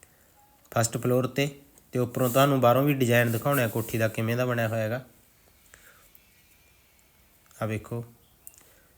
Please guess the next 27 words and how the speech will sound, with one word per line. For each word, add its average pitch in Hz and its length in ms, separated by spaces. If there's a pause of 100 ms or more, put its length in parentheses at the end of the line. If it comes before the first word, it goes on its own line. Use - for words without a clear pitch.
(280)
ਬਹੁਤ 147 180
ਸੋਹਣਾ 143 280
ਡਿਜ਼ਾਈਨ 147 320
ਬਣਾਇਆ 120 260
ਬਾਈ। 127 140
ਆਰਕੀਟੈਕਟ 127 480
ਦਾ 135 100
ਨੰਬਰ 117 340
ਦਿੱਤਾ 117 260
ਹੋਇਆ 135 120
ਸਕਰੀਨ 127 340
'ਤੇ 127 140
ਚੱਲ 117 240
ਰਿਹਾ 113 140
ਹੈ। 123 80
ਜੇਕਰ 131 300
ਕੋਈ 135 180
ਜਾਣਕਾਰੀ 127 480
ਲੈਣੀ 123 280
ਹੋਵੇ 123 140
ਤਾਂ 120 120
ਬਾਈ 117 180
ਨਾਲ 120 180
ਗੱਲਬਾਤ 113 400
ਕਰ 107 180
ਸਕਦੇ 110 340
ਹੋ। 117 100